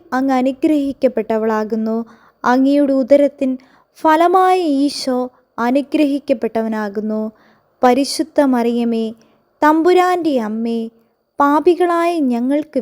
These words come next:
വേണ്ടി ഇപ്പോഴും ഞങ്ങളുടെ മരണസമയത്തും തമ്പുരാനോട് അപേക്ഷിക്കണമേ. ആമേൻ. പിതാവിൻ്റെയും പുത്രൻ്റെയും പരിശുദ്ധാത്മാവിൻ്റെയും നാമത്തിൽ ആമേൻ.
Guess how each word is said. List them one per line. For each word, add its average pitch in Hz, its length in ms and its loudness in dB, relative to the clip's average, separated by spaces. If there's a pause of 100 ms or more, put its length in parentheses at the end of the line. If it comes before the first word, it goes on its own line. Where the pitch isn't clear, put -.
വേണ്ടി 208 320 -4 (500)
ഇപ്പോഴും 226 640 0 (380)
ഞങ്ങളുടെ 339 600 2
മരണസമയത്തും 233 920 -4 (520)
തമ്പുരാനോട് 233 720 -2
അപേക്ഷിക്കണമേ. 214 960 -6 (580)
ആമേൻ. 220 680 -2 (640)
പിതാവിൻ്റെയും 240 880 0 (140)
പുത്രൻ്റെയും 220 680 -4 (160)
പരിശുദ്ധാത്മാവിൻ്റെയും 240 1400 -4
നാമത്തിൽ 202 540 -8 (720)
ആമേൻ. 220 720 0